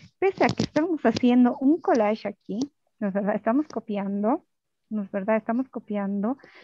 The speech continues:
Nosotros, este, eh, por ejemplo, para sacar la hipótesis, tenemos que analizar esto, ¿no es verdad? Nuestro objetivo de investigación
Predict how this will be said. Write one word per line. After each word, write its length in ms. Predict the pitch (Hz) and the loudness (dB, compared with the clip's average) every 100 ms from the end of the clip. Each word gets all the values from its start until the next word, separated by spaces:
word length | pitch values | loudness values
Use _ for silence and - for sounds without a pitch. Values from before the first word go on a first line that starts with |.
| _ - | _ -4
Nosotros, 480 | 233 269 285 320 | 0 0 2 0
este, 340 | 359 262 - 226 | -2 -10 -6 -4
eh, 260 | 233 226 226 - | -2 -4 -6 -4
por 120 | 226 | -4
ejemplo, 360 | 226 254 240 | 0 -2 -2
para 240 | 208 214 214 - | -2 0 -2 -4
sacar 340 | 220 277 285 | -6 -4 -2
la 140 | 214 | -2
hipótesis, 840 | 208 - 202 202 208 202 233 277 349 _ _ _ _ _ _ _ _ _ _ _ _ | -4 -6 -8 -6 -6 -4 -2 -2 -4 _ _ _ _ _ _ _ _ _ _ _ _
tenemos 440 | 226 220 220 247 254 | -4 0 0 0 -2
que 100 | - | -6
analizar 760 | 214 202 202 202 - 220 226 233 _ _ _ - | -6 -4 -6 -8 -4 -4 -4 -8 _ _ _ -4
esto, 520 | 202 196 _ 240 - _ _ - | -4 -4 _ -6 -6 _ _ -8
¿no 80 | 196 | -6
es 80 | |
verdad? 300 | 208 202 277 320 | -2 -2 -2 -2
Nuestro 260 | 208 196 | -2 -2
objetivo 380 | 196 214 226 233 | -6 -6 -4 -2
de 60 | 254 | 2
investigación 920 | 262 247 233 247 247 240 262 269 285 | 2 0 -2 -4 -4 -4 -2 -2 -2